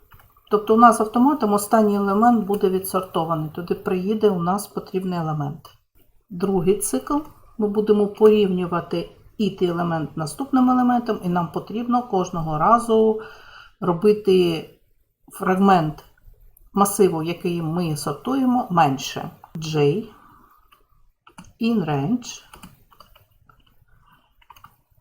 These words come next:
Так, і знов біжимо до довжини списку А, мінус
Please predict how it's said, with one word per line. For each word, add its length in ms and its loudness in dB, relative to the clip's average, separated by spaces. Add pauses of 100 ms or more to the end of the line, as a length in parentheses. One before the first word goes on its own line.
(1900)
Так, 320 -6
і 120 -2
знов 300 0
біжимо 480 2
до 320 0
довжини 800 -2 (140)
списку 800 -2 (140)
А, 440 4 (2500)
мінус 760 -2